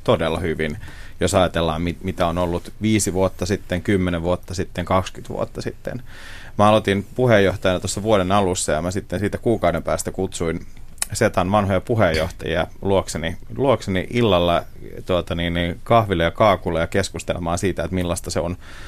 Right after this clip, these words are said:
millaista elämä on ollut esimerkiksi vuonna seitsemänkymmentäneljä, kun SETA on perustettu ja millaisten asioiden kanssa on niinku painittu, niin kyllähän siinä mielessä, jos ajatellaan, niin asiat on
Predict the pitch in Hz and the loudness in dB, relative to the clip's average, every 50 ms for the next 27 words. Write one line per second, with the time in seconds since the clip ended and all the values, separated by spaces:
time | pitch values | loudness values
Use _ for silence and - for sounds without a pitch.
0 | - - - - - - - 123 120 110 - - 107 107 107 104 95 90 90 87 | -14 -14 -14 -14 -10 0 2 6 6 6 6 6 6 6 6 6 4 2 0 0
1 | 90 90 90 90 92 90 87 87 - 90 92 87 104 92 82 - 85 92 107 101 | 2 2 2 0 0 -2 -4 -4 -2 -2 -2 2 0 0 0 -2 -4 0 2 4
2 | 92 87 78 - - - - 98 90 - - - - - - - 50 - - - | 4 4 2 0 -2 -4 -2 -2 -2 -2 -4 -6 -6 -8 -8 -10 -8 -6 -8 -6
3 | - - - - - - - 92 95 - 85 92 101 95 90 87 85 87 78 - | -6 -8 -10 -10 -8 -8 -6 -4 -2 -2 0 0 0 2 2 0 0 -2 -6 -8
4 | - - 92 80 78 - 98 - - 92 76 73 76 78 - - 78 69 - - | -4 -2 -2 -2 0 0 0 0 2 0 0 0 -2 -6 -4 0 0 0 0 0
5 | - - - - - - - - - 92 80 80 78 - - - - - 90 82 | -2 -4 -4 -6 -6 -6 -6 -2 2 2 2 2 0 -2 -8 -10 -10 -10 -10 -8
6 | - 85 - 85 82 85 90 85 110 107 98 92 87 85 78 - - - - - | -8 -6 -4 -2 -2 0 0 2 2 2 2 2 0 -2 -4 -4 -4 -6 -4 -4
7 | - - - - - - - - - 50 50 50 - - - 92 87 85 - - | -4 -4 -2 -2 -2 -2 -4 -6 -8 -8 -6 -6 -6 -6 -6 -4 -4 -4 -2 -4
8 | - - - - 101 117 | -4 -6 -6 -6 -6 -6